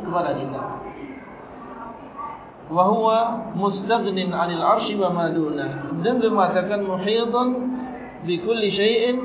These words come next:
wa fawqah." Dan Allah Azza wa Jal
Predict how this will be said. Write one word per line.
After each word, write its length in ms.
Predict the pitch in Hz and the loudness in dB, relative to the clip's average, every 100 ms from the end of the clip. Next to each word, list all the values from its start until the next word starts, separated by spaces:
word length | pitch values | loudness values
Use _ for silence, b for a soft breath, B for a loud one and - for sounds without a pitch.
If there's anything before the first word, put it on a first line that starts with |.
| 247 247 - - | -4 -6 -8 -8
wa 160 | 170 170 | -2 0
fawqah." 720 | - 254 233 - 160 139 - - - - - - - - - - - - | 4 4 4 6 6 6 0 -6 -8 -12 -14 -14 -12 -12 -14 -16 -16 -8
Dan 160 | 170 | -2
Allah 400 | 175 254 247 214 | 2 4 6 6
Azza 160 | 196 185 | 4 2
wa 80 | 175 | 2
Jal 560 | 175 220 240 233 - | 4 4 4 0 -4